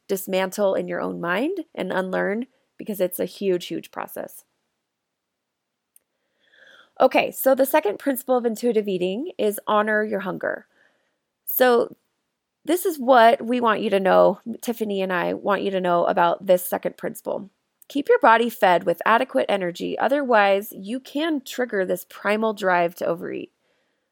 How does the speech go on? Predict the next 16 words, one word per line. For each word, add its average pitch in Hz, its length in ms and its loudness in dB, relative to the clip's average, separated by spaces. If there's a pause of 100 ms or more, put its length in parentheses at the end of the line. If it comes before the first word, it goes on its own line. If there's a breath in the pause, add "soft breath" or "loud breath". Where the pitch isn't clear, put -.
(140)
Learning 262 320 -2
to - 120 -4
honor 220 240 -2
this 208 180 -4
biological 202 640 2
signal 190 360 -2
sets 214 300 -4
the 208 100 -6
stage 185 400 -2
for 185 140 -4
building 180 320 -2
trust 180 320 -6
with 185 140 -14
yourself - 360 -6
and - 140 -16
food. - 360 -12